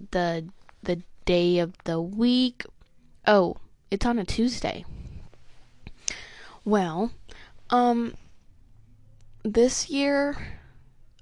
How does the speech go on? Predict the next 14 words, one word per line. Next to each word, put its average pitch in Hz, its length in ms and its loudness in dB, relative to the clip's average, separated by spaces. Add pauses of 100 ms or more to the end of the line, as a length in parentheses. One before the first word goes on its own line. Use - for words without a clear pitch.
(120)
I 240 80 2
wanna 302 240 2
make 294 320 -2
Sebastian, 226 500 -2
like, 214 160 0
swaggy. - 760 -2 (460)
Not 247 220 2
that 302 140 4
he's 202 320 2
not 185 460 0 (340)
swaggy 170 720 -2
enough 165 540 -6
already, 185 520 2 (640)
but 269 300 4